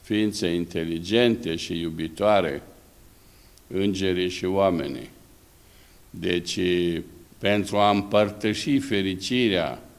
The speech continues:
și bucuria sa veșnică, a creat lumea îngerilor, Dumnezeu, și a oamenilor. Deci,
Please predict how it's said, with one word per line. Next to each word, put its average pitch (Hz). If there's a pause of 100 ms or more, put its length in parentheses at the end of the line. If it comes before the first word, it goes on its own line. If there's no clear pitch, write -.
(180)
și -
bucuria 92
sa 87
veșnică, 101 (580)
a 87
creat 95
lumea 87
îngerilor, 85 (380)
Dumnezeu, 85
și 87 (320)
a 82
oamenilor. 85 (180)
Deci, 90